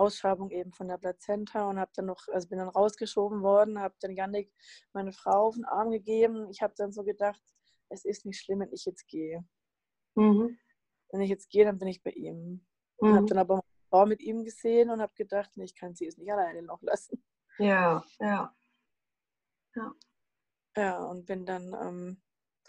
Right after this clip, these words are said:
Speaker 1: bin dann wieder wach geworden aus der Narkose in einem anderen Raum, im, im Kreissaal dann richtig, in so einem Kreissaal-Raum, aber, ähm,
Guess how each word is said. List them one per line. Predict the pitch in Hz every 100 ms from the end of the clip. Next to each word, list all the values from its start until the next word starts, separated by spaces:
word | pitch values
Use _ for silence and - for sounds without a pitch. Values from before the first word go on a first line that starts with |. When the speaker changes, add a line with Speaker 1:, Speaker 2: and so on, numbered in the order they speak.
| - _ _ _ _ - - _ - - _
Speaker 1:
bin | 208
dann | - 208
wieder | 214 196
wach | 196 -
geworden | 233 220 233 233
aus | 214 208
der | 208
Narkose | 202 - 214 233 269 262
in | 220
einem | 208
anderen | - 196 202
Raum, | 196 - 196 247 302 226
im, | 226
im | - 240
Kreissaal | 226 226 262 - 254 254
dann | 262 254
richtig, | 220 240 - 254 247
in |
so | 220
einem | 208
Kreissaal-Raum, | 196 196 220 240 254 247 240 233 233 262 277 247
aber, | 180 170 175 -
ähm, | 190 185 180